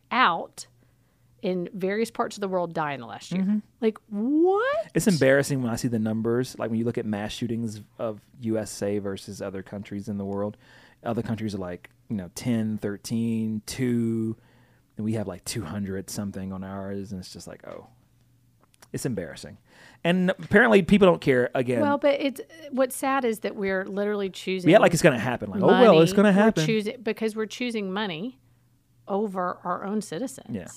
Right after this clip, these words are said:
Speaker 1: And that is just mind-boggling.
Speaker 2: That's the laziness of
Speaker 1: It's
Speaker 2: capitalism.
Speaker 1: fo-, yes, it's just follow the money every time. Every
Speaker 2: Mm-hmm.
Speaker 1: politician's decided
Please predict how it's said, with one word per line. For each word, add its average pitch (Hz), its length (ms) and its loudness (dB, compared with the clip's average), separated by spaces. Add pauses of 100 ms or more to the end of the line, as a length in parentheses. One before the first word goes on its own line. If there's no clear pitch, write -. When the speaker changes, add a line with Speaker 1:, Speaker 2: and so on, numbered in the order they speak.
(580)
Speaker 1:
And 175 380 -4 (280)
that 202 260 -4
is - 120 -10
just 190 200 -12
mind-boggling. 170 380 -6
Speaker 2:
That's 156 120 4
the 170 120 4
laziness 147 440 6
of 110 60 -4
Speaker 1:
It's - 60 -10
Speaker 2:
capitalism. 101 500 -2
Speaker 1:
fo-, - 140 0 (260)
yes, - 520 -4
it's 214 200 -8
just 214 160 -6
follow 214 340 0
the 247 100 -2
money 196 280 -2
every 190 240 -6
time. 165 280 -8
Every 190 260 -4
Speaker 2:
Mm-hmm. 196 100 -8
Speaker 1:
politician's 220 600 -4
decided 175 680 -8